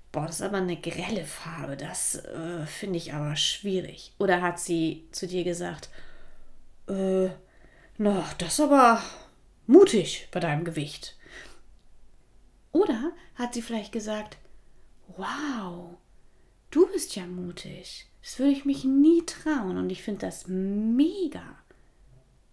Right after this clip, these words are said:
Denn wirklich gesagt hat sie nichts davon. Die Frage ist aber, was hast du gehört? Wie hat es sich für dich angefühlt?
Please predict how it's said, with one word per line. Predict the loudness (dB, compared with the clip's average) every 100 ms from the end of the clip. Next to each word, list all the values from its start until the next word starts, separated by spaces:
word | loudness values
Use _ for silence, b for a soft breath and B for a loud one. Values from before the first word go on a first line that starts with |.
| _ -20 -20 _ _ _ _ -20 _ _ -20 -20 _ _ 4
Denn | 6 6 2 -16 -20 -20 -16
wirklich | -2 8 8 8 2 -2
gesagt | 0 0 -2 -2
hat | -4 2
sie | 2 0
nichts | -6 -8 -8
davon. | -8 -10 -14 -16 -18 -20 -20 B B B -8
Die | -6
Frage | -4 -2 0
ist | -2
aber, | -4 -6
was | -6 -8
hast | -8 -8
du | -6
gehört? | -6 -6 -6 -8 -12 -18 -20 B B B 2
Wie | 4
hat | 4
es | 2
sich | -2 -4
für | -4
dich | -4 -4
angefühlt? | -4 -4 -6 -12 -14